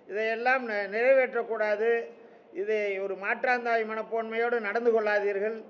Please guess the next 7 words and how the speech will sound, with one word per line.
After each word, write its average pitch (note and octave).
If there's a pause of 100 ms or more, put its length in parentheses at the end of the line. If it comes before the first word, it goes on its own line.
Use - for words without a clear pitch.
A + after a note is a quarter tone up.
(280)
சுங்க B3
கட்டணமாக A3
இருந்தாலும் G#3 (360)
மற்ற A3+
பல்வேறு A#3+
பிரச்சனைகளை A#3
எல்லாம் A3